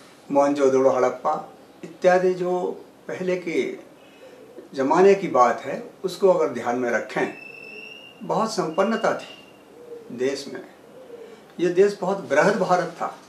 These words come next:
छोटा भारत नहीं, बहुत बड़ा भारत था। और वो पूरा बड़े प्रेम के साथ, भाईचारे के साथ मिलकर रहता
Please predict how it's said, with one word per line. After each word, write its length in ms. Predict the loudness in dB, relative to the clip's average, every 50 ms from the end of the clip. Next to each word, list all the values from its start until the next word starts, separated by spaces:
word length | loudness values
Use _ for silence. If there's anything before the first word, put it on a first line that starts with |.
| -20 -20 -20 -20 -20 -16
छोटा 300 | -8 -8 -6 -4 -4 -4
भारत 300 | -4 -4 -4 -6 -6 -8 -8
नहीं, 100 | -8 -8 -8
बहुत 380 | -10 -12 -10 -6 -6 -6 -6 -6 -8
बड़ा 140 | -8 -8
भारत 300 | -8 -10 -10 -10 -12 -14 -14 -18
था। 60 | -20 -20 -20 -20 -20 -20 -20 -20 -20 -20 -20 -20 -20 -20 -20 -20 -12 -2
और 320 | 2 4 6 6 6 6
वो 200 | 4 4 4 4 2 0 -2 -2
पूरा 400 | -2 2 2 4 4 4 2 2
बड़े 280 | 2 2 2 4 2 0
प्रेम 360 | -2 -2 2 4 4 4 4
के 140 | 2 0 -2
साथ, 380 | -2 0 -2 0 0 -2 -2 -4
भाईचारे 500 | -4 -6 -6 -2 -2 -2 -2 -2 -2 -4
के 140 | -4 -6
साथ 920 | -4 0 0 2 2 2 0 0 -6 -14 -20 -20 -20 -20 -20 -20 -12 -6 -2
मिलकर 340 | 0 0 0 2 0 0 0
रहता 320 | 0 -2 -2 0 0 0